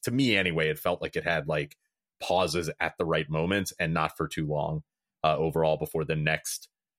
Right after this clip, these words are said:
kind of big sequence. And the sequences kinda get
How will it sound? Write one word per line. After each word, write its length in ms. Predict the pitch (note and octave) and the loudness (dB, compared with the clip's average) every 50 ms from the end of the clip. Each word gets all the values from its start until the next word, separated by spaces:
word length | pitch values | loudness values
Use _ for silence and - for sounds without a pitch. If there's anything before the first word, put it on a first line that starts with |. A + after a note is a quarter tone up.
| _ _ _ - | _ _ _ -2
kind 180 | - D#2+ D2 | -2 0 0
of 140 | D2 D2 - - | -2 -4 -4 -4
big 380 | D#2 E2 D2+ D2 D2 C#2+ C#2 - _ | -2 0 0 0 -2 -4 -8 -14 _
sequence. 640 | - - - - G2+ F2 - E2 D2+ C#2+ D2 D2+ - - - | -8 -6 -2 -2 -2 -2 0 -2 -2 -2 -2 -6 -6 -4 0
And 340 | F#2+ E2+ E2 D#2+ D#2+ D#2 - _ _ _ - | 0 2 2 2 0 -2 -4 _ _ _ -2
the 60 | G2 | 0
sequences 420 | - - C#3 C3 C3+ A#2 - F2+ - | 4 4 4 4 4 2 2 -2 -2
kinda 240 | - G2 F#2+ F2+ F2 | 0 0 0 2 2
get 200 | D#2+ E2 D2+ | 0 0 0